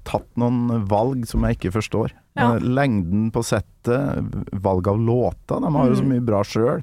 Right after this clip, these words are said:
Speaker 2: Ja.
Speaker 1: Hvorfor drive og covre ting?
Speaker 2: Ja, det er utrolig merkelig.
Speaker 1: Ah.
Speaker 2: Tenker kanskje at man liksom skal toppe noe som allerede er dritbra, men det er jo noe å huske på for oss, eh, som spiller i band, at, eh, publikum synes ofte at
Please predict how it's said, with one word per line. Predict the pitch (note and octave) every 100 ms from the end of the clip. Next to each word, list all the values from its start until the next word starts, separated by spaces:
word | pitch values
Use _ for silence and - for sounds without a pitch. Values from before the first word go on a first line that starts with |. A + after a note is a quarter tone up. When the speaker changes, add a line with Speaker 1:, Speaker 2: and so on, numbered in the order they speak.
| -
Speaker 2:
Ja. | B3+ A#3
Speaker 1:
Hvorfor | - A#2 A#2+
drive | A#2+ A2+
og | G#2 G#2 F#2+ -
covre | - A2+ A2+ - - F2 F2+ G2 G#2 G#2 -
ting? | - B3+ - - -
Speaker 2:
Ja, | B2
det | - C#3+
er | A3+
utrolig | - A#3+ G#3+ G#3 B3
merkelig. | A3+ - - C#4+ - _ _ _ -
Speaker 1:
Ah. | B2 - - - -
Speaker 2:
Tenker | D#4 A#3 E4+
kanskje | C#4+ B3+ A#3
at |
man | A3+ A#3+
liksom | A#3 A#3+
skal | -
toppe | - - - _ A#3
noe | A#3+ F#3+ G3
som | A3 A#3+
allerede | - G#3+ A#3+ A#3 G#3+ -
er | F#3+ G3 G#3+ G3+ - _ _ _ _ _ _
dritbra, | A3+ A#3 G3 - B3+
men | C#4
det | B3+
er | D4
jo | C4
noe | C4 A#3+
å |
huske | C4+ - G#3+
på | G3+
for | - A3
oss, | A3 - - G#3
eh, | -
som | - A#3
spiller | - G#3+ G3
i |
band, | G3 G#3+ C4 - _ _ _ _
at, | A3+ - -
eh, | A3 A3 G#3+ G#3 - - _ _ _
publikum | - G#3 - A#3+ A#3
synes | - G#3+ A3
ofte | A3 - -
at | -